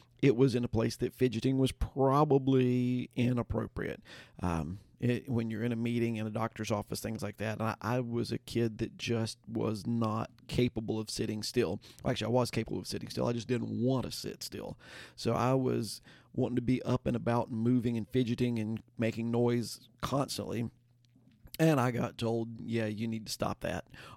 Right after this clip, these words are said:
on a pretty regular basis. But what about as adults, inappropriate settings? Is fidgeting a good thing or a bad thing? Let's look at what the research says.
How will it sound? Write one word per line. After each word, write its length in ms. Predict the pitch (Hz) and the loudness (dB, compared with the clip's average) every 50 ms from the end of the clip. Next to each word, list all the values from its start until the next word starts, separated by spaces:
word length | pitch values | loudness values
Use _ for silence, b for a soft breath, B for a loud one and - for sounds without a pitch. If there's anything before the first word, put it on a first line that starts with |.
| B - | B 2
on 120 | 131 123 | 2 2
a 100 | 120 120 | 2 0
pretty 280 | - _ - 139 120 104 | 0 _ 4 4 4 4
regular 400 | 101 113 117 113 117 98 98 104 | 0 0 -2 -2 -2 -4 -4 -4
basis. 500 | 107 113 113 120 - - - - - - B B B B B B B - | -2 -2 -2 -2 -4 -8 -8 -10 -12 -12 B B B B B B B -4
But 220 | 120 127 - - | 0 0 0 0
what 340 | - 110 131 156 180 208 202 | 0 2 4 4 4 4 2
about 520 | 196 175 143 131 123 123 117 117 113 - - _ _ | 0 0 0 2 2 2 2 2 -2 -4 -6 _ _
as 280 | 123 123 131 139 123 | 0 0 0 0 2
adults, 640 | 127 127 123 117 110 131 120 113 107 - - - - - - - | 0 -2 -2 -2 -2 -2 0 0 -2 -4 -6 -8 -10 -10 -12 -6
inappropriate 680 | - 131 135 131 - - - 131 131 - - 113 - - | -2 0 0 0 0 2 2 2 2 2 0 -4 -4 -4
settings? 480 | - - 60 52 55 53 - - - B B B B B B B _ _ | -2 -2 -2 -2 -2 -6 -8 -10 -14 B B B B B B B _ _
Is 580 | - 139 143 139 139 143 147 147 151 147 - - - | 4 6 6 6 6 4 4 2 0 -2 -6 -10 -16
fidgeting 760 | _ - - 190 190 175 127 123 117 - 110 117 117 123 117 - _ - - | _ 0 4 6 6 6 4 0 -2 0 -2 -2 -2 -4 -6 -10 _ 0 2
a 120 | 131 127 | 2 2
good 340 | 120 107 117 123 131 127 - | 2 2 2 2 2 2 0
thing 400 | 143 147 151 156 160 175 175 165 - - _ _ | 0 0 2 0 0 -2 -6 -8 -10 -16 _ _
or 260 | - 120 123 127 127 - | 4 6 6 6 4 4
a 120 | 123 120 | 0 -2
bad 340 | 113 117 110 113 113 - - | 0 0 0 0 0 -2 -4
thing? 340 | - - - - - - - - - _ | -6 -8 -8 -10 -12 -16 -18 -18 -20 _
Let's 160 | _ - - | _ -6 -2
look 100 | 139 131 | -2 0
at 60 | 127 | 2
what 140 | 127 - 104 | 2 2 0
the 80 | - 64 | 2 2
research 440 | 65 67 62 - 82 - - - - | 0 0 0 -2 -4 -4 -4 -4 -4
says. 380 | - - - - - - - | -4 -4 -6 -8 -10 -10 -14